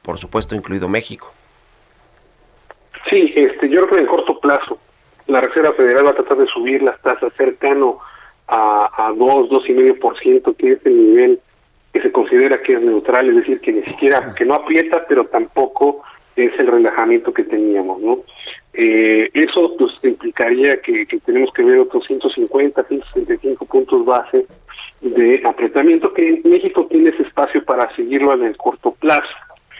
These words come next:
Speaker 2: En México, eh, ayer salió la encuesta de Citibanamex, y hay un dato que, que, que no se comentó mucho, eh, que es... Eh, y, y es que se movió muy poco, ¿no? Pero la inflación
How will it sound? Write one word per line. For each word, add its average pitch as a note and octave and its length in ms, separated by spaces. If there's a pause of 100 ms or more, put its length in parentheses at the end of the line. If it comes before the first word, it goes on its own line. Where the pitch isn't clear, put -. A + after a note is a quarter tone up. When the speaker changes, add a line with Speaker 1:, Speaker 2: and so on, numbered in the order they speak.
(100)
Speaker 2:
En - 180
México, - 680 (400)
eh, B2+ 300
ayer D3 300
salió D3 280
la C#3+ 120
encuesta C3 640
de G#2 360
Citibanamex, G#2+ 760 (120)
y C#3 60
hay C#3+ 120
un E3+ 80
dato D#3+ 320
que, B2+ 280
que, A#2 220
que C3 120
no F3 100
se G3 100
comentó E3 400
mucho, E3 640
eh, A2+ 480 (340)
que C3+ 180
es... - 60 (420)
Eh, A2+ 240 (220)
y, F4 120 (300)
y F3 260
es F3 60
que F3+ 100
se F3 80
movió E3 240
muy E3 120
poco, D3+ 340
¿no? D3+ 140
Pero C#3+ 180
la C#3+ 100
inflación F3 580